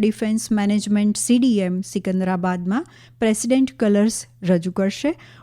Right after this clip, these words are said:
ઓગણીસો સિત્તેરમાં સ્થપાયેલ સી ડી એમની સ્થાપના વરિષ્ઠ લશ્કરી નેતાઓને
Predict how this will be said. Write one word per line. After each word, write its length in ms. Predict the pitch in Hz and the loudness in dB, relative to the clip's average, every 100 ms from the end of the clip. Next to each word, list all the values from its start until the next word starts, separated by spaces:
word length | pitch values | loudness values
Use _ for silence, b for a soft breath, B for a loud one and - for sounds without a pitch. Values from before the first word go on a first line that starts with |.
| - | -2
ઓગણીસો 500 | 208 233 240 240 240 | 2 2 2 0 -2
સિત્તેરમાં 680 | - 226 - 226 262 262 262 | 0 -2 2 2 2 2 0
સ્થપાયેલ 580 | - 226 208 220 220 226 | 0 -2 0 0 0 -2
સી 200 | - 214 | 0 0
ડી 160 | 220 | 2
એમની 280 | 220 220 220 | 2 2 0
સ્થાપના 520 | 233 - 196 - 202 | 0 -2 -4 -2 -2
વરિષ્ઠ 440 | 190 208 254 - 220 | 0 0 -2 -4 -4
લશ્કરી 520 | 196 202 - 196 190 | -2 -4 -4 -4 -2
નેતાઓને 720 | 190 196 202 190 190 190 196 | -4 -4 -4 -2 -2 -2 -4